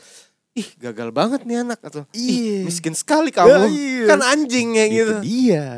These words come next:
Speaker 1: Padahal lu saudara gua gitu loh.
Speaker 2: Iya, harusnya, harusnya kan kayak ngebantu kan. Tapi gua nggak tahu lah, objektif orang juga masing-masing kan.
Speaker 1: Iya,
Speaker 2: Dan
Speaker 1: benar.
Speaker 2: kalau gue lihat emang ke, lebih ke culture sih. Maksudnya orang sini tuh lebih suka banget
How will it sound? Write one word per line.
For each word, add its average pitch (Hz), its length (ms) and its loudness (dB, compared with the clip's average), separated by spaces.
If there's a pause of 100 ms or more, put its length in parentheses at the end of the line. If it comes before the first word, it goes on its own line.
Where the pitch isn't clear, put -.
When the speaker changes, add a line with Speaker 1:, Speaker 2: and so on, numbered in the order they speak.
(140)
Speaker 1:
Padahal 220 200 -4
lu 285 100 2
saudara 208 260 0
gua 214 420 2
gitu 190 300 -8
loh. 143 220 -4
Speaker 2:
Iya, 135 580 -10
harusnya, 147 400 -8
harusnya 143 320 -4
kan 262 200 -8
kayak 104 360 -10
ngebantu 139 540 -4
kan. 98 120 -10
Tapi 160 160 -14
gua 240 160 -4
nggak 160 140 0
tahu 214 80 4
lah, 170 160 4
objektif 104 360 -6 (220)
orang 131 300 -6
juga 113 160 -2
masing-masing 104 600 -6
kan. 95 220 -6
Speaker 1:
Iya, 107 120 -4
Speaker 2:
Dan 98 160 -4
Speaker 1:
benar. 107 180 -16 (300)
Speaker 2:
kalau 175 240 -8
gue 180 160 -4
lihat 220 80 -4
emang 202 220 -6
ke, 185 120 -10
lebih 156 300 -4
ke 185 80 -6
culture 123 320 -4
sih. 117 100 -8
Maksudnya 123 300 -4
orang 156 240 0
sini 131 240 -8
tuh 196 160 -2
lebih 113 240 -6
suka 104 340 -10
banget 101 320 -8